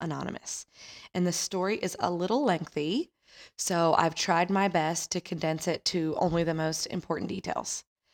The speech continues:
I will try to really emphasize the most important facts.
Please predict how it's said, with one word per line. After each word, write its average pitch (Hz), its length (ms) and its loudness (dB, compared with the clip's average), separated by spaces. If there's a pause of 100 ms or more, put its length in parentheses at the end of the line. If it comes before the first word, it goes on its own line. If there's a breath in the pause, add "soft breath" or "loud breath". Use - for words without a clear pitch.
(200 soft breath)
I 175 100 2
will 160 160 4
try 160 460 0
to 165 240 0
really 170 280 6
emphasize 160 520 -2
the 165 100 -8
most 151 240 -2
important - 320 -8
facts. - 360 -4